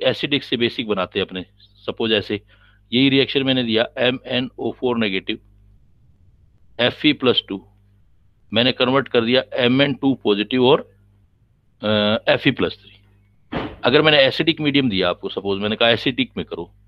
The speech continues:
तो यही काम किया आपने, एन factor निकाला फ़ाइव और इसका एन फैक्टर निकाला वन, एन factor reverse कर दिए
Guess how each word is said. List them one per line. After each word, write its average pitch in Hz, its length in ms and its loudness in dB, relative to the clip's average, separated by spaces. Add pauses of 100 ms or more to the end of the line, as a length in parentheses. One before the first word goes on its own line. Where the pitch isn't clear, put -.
(440)
तो 104 40 -6
यही 127 160 2
काम 139 240 2
किया 151 200 0
आपने, 151 260 -6 (180)
एन 120 160 -2
factor - 300 -6
निकाला 139 320 0
फ़ाइव 143 260 2 (1600)
और 110 120 -4
इसका - 280 0
एन 127 100 2
फैक्टर - 300 -6
निकाला 135 300 2
वन, 151 260 2 (1040)
एन 131 160 0
factor - 300 -2
reverse 135 280 2
कर 131 180 0
दिए 151 240 -2